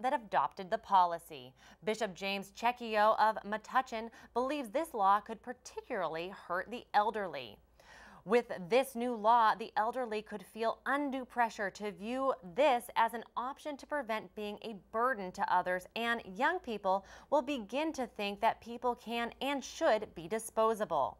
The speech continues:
At least nineteen other states are considering physician-assisted suicide bills. Under orders from America's bishops, Catholic hospitals and healthcare facilities are barred from having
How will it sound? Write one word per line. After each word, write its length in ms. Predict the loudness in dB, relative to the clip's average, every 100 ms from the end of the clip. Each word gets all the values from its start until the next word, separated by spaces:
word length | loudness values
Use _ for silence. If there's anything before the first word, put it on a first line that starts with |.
| _ _ -20 -20 -2 4
At 180 | 4 4
least 220 | -6 -8
nineteen 500 | -4 -4 -4 -8 -8
other 180 | -8 -10
states 320 | -10 -10 -8
are 80 | -10
considering 600 | -10 -12 -8 -4 -4 -6 -10
physician-assisted 1080 | -10 -8 -6 -6 -8 -8 -8 -8 -10 -10 -14
suicide 640 | -10 -8 -8 -4 -2 -2
bills. 580 | -2 -4 -4 -10 -18 -20 _ _ _ _ _ -20 -20 6 8
Under 220 | 10 6
orders 500 | 2 0 0 -2 -4
from 160 | -2
America's 440 | -2 0 -2 -2 -6
bishops, 420 | -4 0 0 -2
Catholic 380 | -6 -2 0 0
hospitals 540 | 6 8 8 2 2 0
and 120 | -4
healthcare 440 | 0 -2 0 -4
facilities 500 | -4 -2 0 0 -2 0
are 100 | 0
barred 460 | 4 6 6 6 4
from 140 | -4
having 300 | -2 0 -2